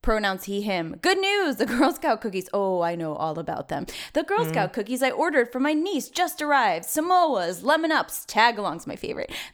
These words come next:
Speaker 1: I said that, not anonymous. Toffee-tastic, and of course, Thin Mints.
Speaker 2: Mm.
Speaker 1: I'm eating these for a good cause. It is my duty,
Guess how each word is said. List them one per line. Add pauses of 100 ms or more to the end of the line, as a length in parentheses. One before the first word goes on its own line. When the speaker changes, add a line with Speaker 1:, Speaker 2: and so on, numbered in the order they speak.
(300)
Speaker 1:
I
said
that,
not
anonymous. (220)
Toffee-tastic,
and
of
course, (180)
Thin
Mints.
Speaker 2:
Mm.
Speaker 1:
I'm
eating
these
for
a
good
cause.
It
is
my (200)
duty,